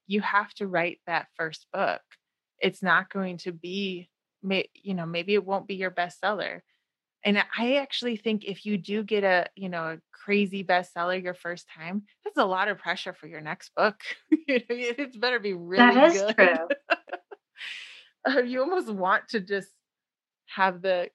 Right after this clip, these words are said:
Speaker 1: the growth steps. Looking back, I say that looking back, as a twenty-year-old, I wanted to have
Speaker 2: Uh-huh.
Speaker 1: the,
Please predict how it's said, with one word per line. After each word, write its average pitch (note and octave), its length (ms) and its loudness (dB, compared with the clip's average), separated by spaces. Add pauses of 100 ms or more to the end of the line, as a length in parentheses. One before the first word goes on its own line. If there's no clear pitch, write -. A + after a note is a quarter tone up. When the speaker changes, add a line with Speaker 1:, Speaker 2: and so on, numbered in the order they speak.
(100)
Speaker 1:
the F#3+ 60 -2
growth F3+ 420 0
steps. C4+ 380 0 (1040)
Looking A3 360 0
back, F3 300 0
I G3 100 -4
say G3 160 -6
that F3 160 -4
looking E3+ 260 -10
back, E3 320 -2
as E3+ 100 -12
a F3+ 80 -6
twenty-year-old, F3 580 -4
I E3+ 120 -6
wanted E3 300 -10
to F3+ 40 -12
have G#3+ 160 0
Speaker 2:
Uh-huh. G#3+ 220 4
Speaker 1:
the, E3 240 -4